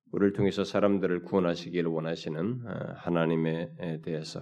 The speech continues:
그분의 메시지를, 어, 살펴보려고 합니다. 오늘 이 내용은 이 소돔과 고모라가 멸망하게 된, 어, 그 스토리의 배경적인 내용, 십구 장까지 연결됩니다마는,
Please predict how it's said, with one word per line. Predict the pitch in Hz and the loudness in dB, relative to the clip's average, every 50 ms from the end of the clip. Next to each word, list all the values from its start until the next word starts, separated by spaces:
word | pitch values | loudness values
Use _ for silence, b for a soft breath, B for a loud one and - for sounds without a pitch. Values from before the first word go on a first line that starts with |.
| - | -8
그분의 | - - 85 85 82 80 80 | -4 -2 0 2 2 2 2
메시지를, | 78 82 78 - - 90 82 80 80 73 78 101 147 - B B B B B B B _ | 0 0 -2 0 0 0 0 0 0 0 2 0 0 -2 B B B B B B B _
어, | - 82 82 80 | -12 -12 -12 -16
살펴보려고 | - - - 87 87 - 85 85 80 82 82 78 78 80 82 | -10 -4 -4 -2 -2 -2 -4 -6 -4 -4 -2 -2 -2 -2 -2
합니다. | - 78 76 - - - - - - _ _ _ b b b b b b b b b b b b b b b b b _ _ _ B B B B B B B B B B _ | -2 -2 -2 -2 -2 -4 -8 -8 -14 _ _ _ b b b b b b b b b b b b b b b b b _ _ _ B B B B B B B B B B _
오늘 | - 123 127 123 120 110 | 0 4 6 8 8 8
이 | 104 98 98 101 101 95 | 6 6 6 4 4 2
내용은 | 95 92 95 95 98 98 98 98 98 90 85 87 | 2 2 4 4 4 4 2 2 2 0 -2 -2
이 | 92 90 85 82 | -2 -4 -4 -4
소돔과 | - - - - 107 107 101 95 95 92 90 92 92 87 82 80 | -6 -10 -4 -2 2 2 4 4 2 2 4 4 6 6 4 2
고모라가 | - - 90 87 85 82 82 82 80 82 78 92 156 160 | 0 -2 0 0 2 2 2 2 0 0 -2 -2 -4 -2
멸망하게 | 151 95 90 90 90 87 85 78 78 76 73 80 76 | 0 2 2 4 4 2 2 0 -2 -2 -4 -4 -4
된, | - - - 71 98 143 143 - - | -4 -6 -6 -8 -10 -12 -12 -14 -14
어, | - - 69 73 73 71 | -12 -12 -12 -12 -12 -10
그 | - 82 73 69 67 73 - - - 101 107 - | -6 -6 -6 -6 -6 -8 -12 -14 -16 -18 -20 -20
스토리의 | - - - - - - 87 73 76 73 69 67 69 - - - - - - - 50 50 50 - - _ | -20 -20 -20 -12 -2 -2 0 0 2 0 0 -2 -4 -6 -10 -12 -12 -12 -12 -10 -10 -10 -10 -12 -14 _
배경적인 | - 80 78 78 71 69 69 69 71 71 69 | -6 -2 0 0 0 0 -4 -6 -8 -8 -8
내용, | 67 67 67 | -8 -10 -10
십구 | 67 - - - - 101 | -12 -12 -14 -8 -4 -2
장까지 | 90 85 80 - - 73 73 | 0 0 0 0 -2 -2 -2
연결됩니다마는, | 71 73 71 73 71 73 67 67 65 67 65 65 65 67 67 - 143 165 | -2 -2 -2 -2 -2 -2 -4 -4 -6 -6 -8 -8 -6 -4 -4 -4 -4 -4